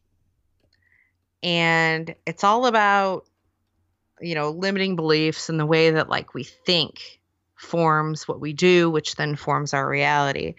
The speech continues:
But what I really liked about this is I've never been able to get hugely on board with many authors who talk about mindset or money mindset because they're too up in the air.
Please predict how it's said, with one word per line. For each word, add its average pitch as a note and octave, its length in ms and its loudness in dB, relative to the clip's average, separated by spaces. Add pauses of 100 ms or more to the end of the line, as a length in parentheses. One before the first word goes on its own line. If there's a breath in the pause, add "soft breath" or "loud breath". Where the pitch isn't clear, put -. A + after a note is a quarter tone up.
(460 loud breath)
But G3 240 2
what G#3+ 180 2
I A#3 60 4
really B3 260 0
liked G3+ 220 -2
about E3+ 200 0
this D#3+ 240 -4
is D#3+ 220 -4
I've E3+ 240 0
never F#3 320 -2
been G3+ 160 -4
able E3+ 240 -4
to E3 120 -12
get D#3 300 0
hugely E3 520 -4
on D3+ 160 0
board D3 440 2 (100)
with - 500 -2 (360)
many D#3+ 680 0 (120)
authors D3 420 0
who D#3+ 120 -8
talk D3 260 -4
about C#3+ 440 0
mindset C#3 580 -4
or C3+ 100 -4
money C3+ 260 -6
mindset C3+ 560 -2 (760 loud breath)
because G#3+ 240 2
they're B3 140 4
too C4+ 580 0
up F#3+ 180 0
in G3 120 -2
the - 180 -6
air. D#3+ 400 -4